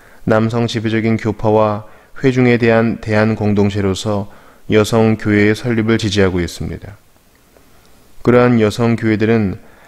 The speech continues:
페미니스트들이 여성화된 의식을 지닌 남성들을 포함하여 전적으로 여성의 경험을 중심으로 한 가르침과 예전 속에서 페미니스트 신학의 새로운 패러다임을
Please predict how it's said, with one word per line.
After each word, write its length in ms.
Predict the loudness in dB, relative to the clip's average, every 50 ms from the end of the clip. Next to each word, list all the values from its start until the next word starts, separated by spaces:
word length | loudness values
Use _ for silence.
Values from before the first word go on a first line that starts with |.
| -20 -20 -20 -20 -20 -10 -4
페미니스트들이 1120 | 0 2 2 4 4 4 2 2 0 -2 -4 -4 -2 0 0 0 -2 -2 -4 -6 -10 -14 -16 _ _ _ _ _ _ _ _ _ _ -20 _ _ _ _ _ _ _ -20 _ _ -2 -2
여성화된 680 | 0 0 0 0 0 0 0 0 -2 -2 -2 -4 -4 -2
의식을 440 | 0 0 0 2 2 2 2 2 2
지닌 220 | 2 2 4 4
남성들을 480 | 4 2 0 0 -2 -2 -2 0 -2 -2
포함하여 760 | -4 -4 -4 -2 -2 0 0 0 0 0 0 0 -2 -4 -10 -14 -20 _ _ _ _ _ -20 -20 -20 _ _ -20 -20 -20 _ _ _ -20 -20 -20 -20 -20 -20 -20 _ _ _ _ -20 _ -2
전적으로 560 | 0 2 4 4 4 4 6 6 6 4 4 4
여성의 420 | 2 0 2 2 2 2 2 0 0
경험을 380 | -2 -2 0 2 2 2 0
중심으로 500 | 0 0 0 0 0 0 0 0 2 2
한 120 | 2 2 0
가르침과 560 | -2 -2 -2 -2 -2 -2 -4 0 0 0 2
예전 320 | 2 2 2 2 2 0
속에서 680 | 0 -2 -2 -2 -2 -2 -2 -4 -4 -4 -4 -6 -8 -12 -18 -20 -20 -20 -20 _ -20 _ _ -20 -14 -6
페미니스트 560 | -2 0 2 2 2 2 0 -2 -4 -8 -8
신학의 680 | -8 -6 -4 -2 0 0 2 2 2 2 2 2 0 -2 -8 -14 -14 -12
새로운 420 | -8 -2 0 2 4 4 2 2
패러다임을 800 | 0 -2 0 0 2 2 4 4 4 4 4 4 4 4 2